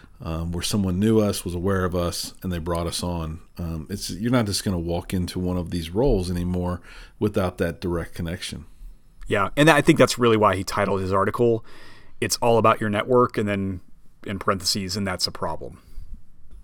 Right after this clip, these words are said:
Speaker 1: Yeah,
Speaker 2: Um,
Speaker 1: there's
Speaker 2: and ma-
Speaker 1: not, no one's gonna go get a job,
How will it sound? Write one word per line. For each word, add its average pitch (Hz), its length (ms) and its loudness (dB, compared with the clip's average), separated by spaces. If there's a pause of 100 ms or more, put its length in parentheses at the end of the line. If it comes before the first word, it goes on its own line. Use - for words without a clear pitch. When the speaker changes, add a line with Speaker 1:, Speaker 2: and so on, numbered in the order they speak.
(180)
Speaker 1:
Yeah, 101 180 2
Speaker 2:
Um, 101 60 4
Speaker 1:
there's 117 140 4
Speaker 2:
and 156 100 8
ma- 143 160 8
Speaker 1:
not, 127 380 -6
no 170 120 4
one's 165 220 4
gonna 151 180 2
go 139 140 2
get 131 220 0
a 127 60 2
job, 107 560 -4